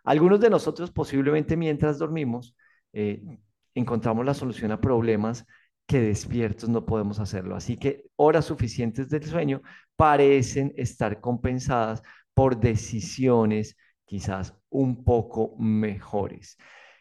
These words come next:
Esto es crucial cuando hablamos de finanzas, totalmente crucial, porque cuando nuestra mente funciona mucho mejor,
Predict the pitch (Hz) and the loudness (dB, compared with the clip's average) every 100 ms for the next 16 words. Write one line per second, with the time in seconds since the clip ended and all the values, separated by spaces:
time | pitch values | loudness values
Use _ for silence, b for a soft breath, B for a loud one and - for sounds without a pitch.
0 | - 151 - 214 - 160 - 160 175 165 | 2 2 6 4 6 2 2 -2 0 0
1 | 165 165 151 123 113 120 139 139 156 127 | 0 2 2 2 0 -2 -4 -2 0 0
2 | 92 - - _ _ _ _ - 139 139 | -4 -12 -20 _ _ _ _ 0 2 4
3 | 143 147 147 143 147 - 123 139 107 - | 2 2 -2 -4 -8 -10 -6 -2 -2 -4
4 | _ _ _ - 131 - 131 - _ - | _ _ _ -2 -2 0 -4 -4 _ -4
5 | 135 131 131 131 127 120 - 127 123 143 | 2 4 4 4 4 2 0 0 2 2
6 | 123 113 - 110 101 117 123 147 151 147 | 0 -2 -4 -8 -4 -2 0 0 -2 -2
7 | 151 147 170 143 - | -4 -4 -4 -4 -6